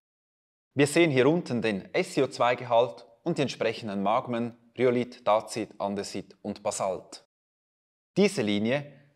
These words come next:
zeigt die Viskositäten der verschiedenen Schmelzzusammensetzungen bei tausendvierhundert Grad. Die Viskosität nimmt zu mit zunehmendem S I O zwei Gehalt. Das heißt, eine basaltische Schmelze hat eine niedrigere Viskosität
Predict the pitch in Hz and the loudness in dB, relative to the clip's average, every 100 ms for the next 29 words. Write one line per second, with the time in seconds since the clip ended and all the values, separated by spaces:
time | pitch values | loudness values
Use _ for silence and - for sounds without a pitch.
0 | _ - 165 170 - 131 - - 120 127 | _ 2 4 4 2 0 0 -4 -2 -2
1 | - 113 104 - 117 139 143 113 107 104 | -4 -6 -6 -4 -2 -2 -2 -6 -4 -6
2 | 117 104 98 95 117 151 156 123 107 101 | -6 -4 -6 -6 -4 -6 -6 -8 -6 -6
3 | 113 - - - 117 120 - _ 107 101 | -6 -8 -8 -6 -6 -8 -12 _ -4 -4
4 | 98 - - 98 123 110 - 107 101 92 | -6 -12 -4 -4 -4 -8 -6 -6 -6 -4
5 | 113 101 - - - _ _ _ _ _ | 0 0 0 -10 -20 _ _ _ _ _
6 | _ _ _ _ _ 147 147 - 156 156 | _ _ _ _ _ 0 2 0 -2 -4
7 | - 147 165 - - 120 110 - - - | 0 0 0 -4 -6 -4 -4 -6 -4 2
8 | 170 156 156 - 127 120 - - 151 143 | 2 2 -2 -10 -6 -6 -8 -4 0 2
9 | 120 113 104 - 135 - 113 - 110 95 | 0 -2 -4 -4 -4 -4 -6 -4 -4 -4
10 | 104 95 80 - - _ _ _ _ _ | -4 -4 -4 -12 -20 _ _ _ _ _
11 | - 131 - 127 165 170 - - _ _ | -2 -2 0 0 0 -4 -14 -20 _ _
12 | - 123 107 - 131 175 123 113 - 101 | -4 -2 -2 2 2 2 -4 -8 -6 -6
13 | 107 - 131 131 - - 135 127 117 123 | -6 -4 -6 -6 -12 -8 -4 -2 0 0
14 | 175 151 117 110 101 107 - 101 101 - | 0 -2 -4 -4 -6 -8 -10 -10 -10 -6
15 | 110 143 - | -4 -4 -12